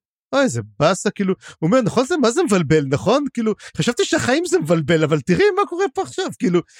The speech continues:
איפה אנחנו נמצאים?" כאילו, "מי נתן לי את הכלב?" באמת לא,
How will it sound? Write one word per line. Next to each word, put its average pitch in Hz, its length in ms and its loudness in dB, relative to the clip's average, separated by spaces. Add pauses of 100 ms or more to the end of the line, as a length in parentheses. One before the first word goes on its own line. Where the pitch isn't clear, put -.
(160)
איפה 277 140 0
אנחנו 254 220 0
נמצאים?" 240 440 0
כאילו, 156 380 0
"מי 220 100 0
נתן 262 200 -2
לי 269 60 0
את - 80 -4
הכלב?" 233 380 2
באמת 151 260 2
לא, 165 140 0